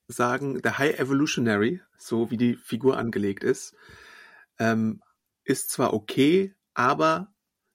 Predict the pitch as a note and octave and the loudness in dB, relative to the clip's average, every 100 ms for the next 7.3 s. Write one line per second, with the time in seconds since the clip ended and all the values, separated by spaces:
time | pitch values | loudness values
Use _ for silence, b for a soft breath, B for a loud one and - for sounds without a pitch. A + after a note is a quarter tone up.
0 | _ _ B2+ D#3 E3+ D#3 C3+ C3+ C#3 D3 | _ _ 2 2 2 0 2 2 2 -6
1 | - _ _ _ B2 C#3 C#3 B2 B2 A#2 | -14 _ _ _ 0 0 2 2 2 2
2 | A#2 - - A#2+ A#2+ A#2 A#2 A2 - - | -2 -4 -6 0 4 4 2 0 -8 -2
3 | B2 A#2 A2+ A#2 _ _ _ - - B2+ | 2 2 2 -6 _ _ _ -10 0 6
4 | C3+ B2+ - - - A2 A2 E3+ - - | 6 4 -2 -4 0 0 0 -2 -6 0
5 | C4 - A2 - - - - B2+ D3 - | 0 2 -4 -6 -4 -2 2 2 2 0
6 | C3+ B2 - A#2 - C3 C3+ A#2 - A#2 | 0 2 2 4 4 6 6 2 -2 2
7 | A#2+ B2 - | 2 2 -4